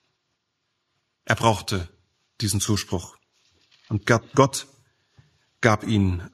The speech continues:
äh, Josua. Ich komme zur Schlussfolgerung.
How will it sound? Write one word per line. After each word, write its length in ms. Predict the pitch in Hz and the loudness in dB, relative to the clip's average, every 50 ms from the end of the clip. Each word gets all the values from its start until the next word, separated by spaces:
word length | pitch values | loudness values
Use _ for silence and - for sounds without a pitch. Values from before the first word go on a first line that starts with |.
| - | -4
äh, 160 | - 95 90 | -4 -2 -2
Josua. 560 | 87 90 104 101 101 98 98 92 92 87 - - _ _ _ _ _ _ _ _ _ _ _ _ _ _ _ _ _ _ _ _ _ _ _ _ _ _ _ _ _ _ _ _ _ _ _ _ _ _ _ _ _ _ _ _ _ _ _ _ _ _ _ _ _ _ _ _ _ _ _ _ _ _ _ _ _ _ _ _ _ _ _ _ _ _ _ _ _ _ _ _ | -2 0 0 0 0 0 -2 -2 -4 -6 -8 -12 _ _ _ _ _ _ _ _ _ _ _ _ _ _ _ _ _ _ _ _ _ _ _ _ _ _ _ _ _ _ _ _ _ _ _ _ _ _ _ _ _ _ _ _ _ _ _ _ _ _ _ _ _ _ _ _ _ _ _ _ _ _ _ _ _ _ _ _ _ _ _ _ _ _ _ _ _ _ _ _
Ich 140 | - - | -8 -2
komme 160 | - 180 180 147 | 0 0 2 2
zur 120 | - 123 | 0 2
Schlussfolgerung. 800 | - - 151 147 - - 117 107 98 95 92 90 87 85 85 | 4 4 4 4 4 4 4 4 4 4 2 2 0 -4 -6